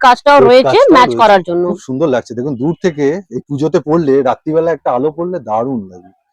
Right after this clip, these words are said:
Speaker 2: খুব সুন্দর। আপনারা যারা ব্যবসা করছেন, অল্প অল্প করে নিয়ে যান। এগুলো কি তুমি দু পিস করে দিয়ে দেবে?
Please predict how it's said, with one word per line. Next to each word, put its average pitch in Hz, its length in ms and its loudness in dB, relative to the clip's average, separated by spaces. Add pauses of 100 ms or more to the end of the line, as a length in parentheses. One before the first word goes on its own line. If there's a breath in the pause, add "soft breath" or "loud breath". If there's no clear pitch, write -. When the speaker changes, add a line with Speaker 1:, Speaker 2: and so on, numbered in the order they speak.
(180)
Speaker 2:
খুব 208 100 -4
সুন্দর। 127 280 -8 (220)
আপনারা 175 300 0
যারা 190 160 2
ব্যবসা 151 320 2
করছেন, 196 300 -2
অল্প 165 260 -2
অল্প 202 220 -2
করে 202 160 -2
নিয়ে 131 200 -4
যান। 98 100 -18 (240)
এগুলো 214 240 2
কি 226 80 2
তুমি 208 180 -2
দু 175 120 -4
পিস 202 180 -8
করে 214 140 -2
দিয়ে 185 180 -2
দেবে? 208 180 -6